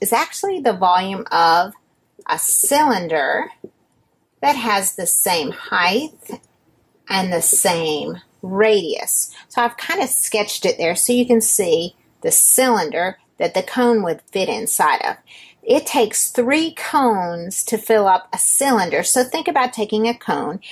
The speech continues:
and just filling up a cylinder. It would take three cones to fill that cylinder up. So the volume is one-third of it.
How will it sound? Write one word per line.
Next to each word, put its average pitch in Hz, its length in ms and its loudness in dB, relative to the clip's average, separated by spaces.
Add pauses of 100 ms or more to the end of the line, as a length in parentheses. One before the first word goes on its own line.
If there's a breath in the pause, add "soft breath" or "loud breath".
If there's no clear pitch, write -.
(140 loud breath)
and 202 100 -2
just - 260 -4
filling 226 520 4
up 190 380 0
a 202 40 0
cylinder. 208 540 0
It - 100 -2
would 214 180 2
take 233 240 2
three 294 340 -2
cones 208 500 -4
to 220 100 -10
fill 208 220 0
that 202 220 0
cylinder 185 520 0
up. - 120 0 (360 loud breath)
So - 160 2
the 220 80 2
volume 220 420 4
is 190 200 -6
one-third 196 580 2
of - 180 -2
it. - 240 -10